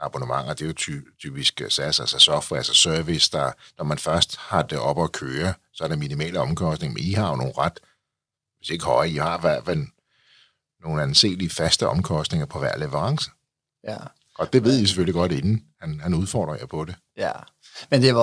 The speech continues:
Speaker 2: også, altså, vi, vi, vi respekterer det også fuldt ud og sådan noget, men når man kigger på, øh,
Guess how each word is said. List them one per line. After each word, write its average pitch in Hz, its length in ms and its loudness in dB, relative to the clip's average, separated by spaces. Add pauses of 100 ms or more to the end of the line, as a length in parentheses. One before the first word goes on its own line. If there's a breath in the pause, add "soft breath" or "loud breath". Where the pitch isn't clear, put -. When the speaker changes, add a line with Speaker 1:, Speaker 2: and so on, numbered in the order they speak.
Speaker 2:
også, 117 160 0
altså, 113 180 0
vi, 110 400 -2 (1400 soft breath)
vi, 127 180 -2
vi 123 160 4
respekterer 131 540 6
det 120 80 8
også 117 160 8
fuldt 127 220 6
ud 117 120 4
og 110 60 4
sådan 113 100 -2
noget, 120 100 2
men 117 120 2
når 113 80 6
man 113 160 4
kigger 135 300 6
på, 120 320 2
øh, 107 360 -2